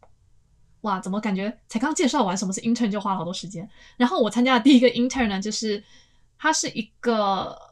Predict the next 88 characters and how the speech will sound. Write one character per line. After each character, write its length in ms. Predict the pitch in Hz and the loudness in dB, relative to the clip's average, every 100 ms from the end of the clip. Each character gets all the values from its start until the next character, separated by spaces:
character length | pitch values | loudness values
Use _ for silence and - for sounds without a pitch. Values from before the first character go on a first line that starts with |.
| _ - | _ -4
那 100 | 359 | 2
时 80 | |
候 60 | 233 | 4
我 60 | 208 | 4
还 120 | 220 | 0
搞 100 | 180 | 0
不 60 | |
清 100 | 214 | 0
楚 100 | 240 | 0
那 80 | 208 | 0
个 80 | 208 | -2
区 220 | - 262 | -2 0
别 160 | 226 202 | 0 0
是 60 | 208 | -4
什 100 | - | -6
么， 60 | 240 | -2
但 80 | 226 | 2
他 140 | 247 | 2
讲 200 | - - | 0 -4
的 60 | 208 | -4
是 100 | 208 | -4
它 140 | 208 | -4
是 160 | - 196 | -4 -6
一 80 | |
个 240 | 175 180 - _ _ - | -4 -6 -8 _ _ -4
服 160 | 220 | 2
务 200 | 269 370 | 2 4
设 220 | - 339 | 2 2
计， 340 | 208 320 - _ _ _ _ _ _ _ | 0 -2 -4 _ _ _ _ _ _ _
service 400 | - 311 311 320 | -2 0 0 -4
design 340 | 208 196 226 190 | -4 0 0 2
之 140 | 208 | -2
类 160 | 214 180 | -2 -2
的 260 | 175 160 - _ - | -4 -6 -12 _ -10
一 80 | 202 | -6
个 220 | 202 185 | -4 -4
program。 380 | 214 208 196 147 - _ _ - | -2 -4 -4 -10 -16 _ _ -10
然 120 | 208 | -6
后 400 | 269 240 214 _ _ _ - | 0 0 0 _ _ _ -2
就 120 | 359 | 2
我 100 | 220 | 4
那 100 | 254 | 2
时 120 | 254 | 0
候 40 | 208 | -2
还 120 | 196 | -2
不 80 | 214 | 0
知 80 | 220 | 0
道 80 | |
什 100 | 220 | 0
么 80 | 180 | -2
叫 140 | 196 208 | -2 -2
做 160 | 208 | -4
服 160 | 202 185 | -6 -6
务 60 | |
设 140 | 196 202 | -4 -4
计 140 | 190 | -4
嘛， 80 | - | -4
所 100 | 226 | 0
以 20 | |
我 60 | 214 | 2
就 60 | |
以 120 | 247 175 | 2 2
为 140 | 180 | -2
是 140 | 196 | -2
跟 160 | 220 208 | -2 0
U 100 | 208 | 0
X 340 | 165 - 180 160 | 0 -2 -6 -4
有 80 | |
点 120 | 180 156 | -6 -6
关 160 | 160 | -6
系， 120 | 180 | -6
我 40 | 165 | -6
就 60 | 190 | 0
报 240 | 226 - | 0 0
了， 60 | - | -8
然 80 | 190 | -8
后 160 | 190 185 - - | -4 -4 -4 2
也 100 | 208 | 4
莫 100 | 269 | 4
名 120 | 196 | 4
的 60 | 202 | 2
上 280 | - 202 - | 2 0 -4
了， 140 | - | -8
然 100 | 202 | -2
后 140 | 214 190 | 0 -2
就 100 | 202 | 0
去 260 | - 240 | 0 0
了。 140 | - | -2